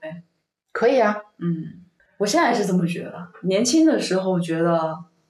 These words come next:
Speaker 1: 好像没有在一起，也没有必要再留下，但是慢慢长到现在这副模样的时候，我可能更加觉得人生有太多的可能性，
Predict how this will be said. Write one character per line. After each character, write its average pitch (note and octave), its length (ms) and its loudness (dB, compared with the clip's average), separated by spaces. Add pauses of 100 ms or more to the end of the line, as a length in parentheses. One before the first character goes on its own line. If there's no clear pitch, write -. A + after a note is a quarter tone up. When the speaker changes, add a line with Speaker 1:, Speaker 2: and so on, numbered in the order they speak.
(440)
Speaker 1:
好 E3+ 320 0
像 G#3 360 2
没 F3 80 4
有 G#3 160 4
在 F#3+ 240 2
一 F#3 80 4
起， - 380 -4
也 E3 300 -2
没 E3 140 0
有 F3 140 2
必 F3 240 0
要 D3+ 340 0
再 D3+ 180 -2
留 D#3+ 200 -8
下， - 420 -8 (140)
但 A3+ 160 0
是 G3+ 260 4
慢 G#3+ 160 2
慢 G3+ 380 0 (640)
长 D#3 160 -2
到 F#3 120 0
现 A3+ 140 -2
在 G#3 140 2
这 F#3+ 180 2
副 F3 100 0
模 D#3+ 220 4
样 E3+ 160 2
的 D#3+ 100 0
时 D3+ 220 -8
候， D3+ 380 -6 (300)
我 - 120 0
可 F#3 140 -2
能 D#3+ 200 2
更 F#3 160 2
加 F3 240 2
觉 E3+ 280 -2
得 - 320 -2 (1400)
人 F3+ 180 -2
生 D4+ 280 4
有 E3+ 320 4
太 B3+ 340 0
多 F3+ 180 2
的 E3 140 2
可 - 200 -6
能 D#3 200 -10
性， D#3+ 340 -8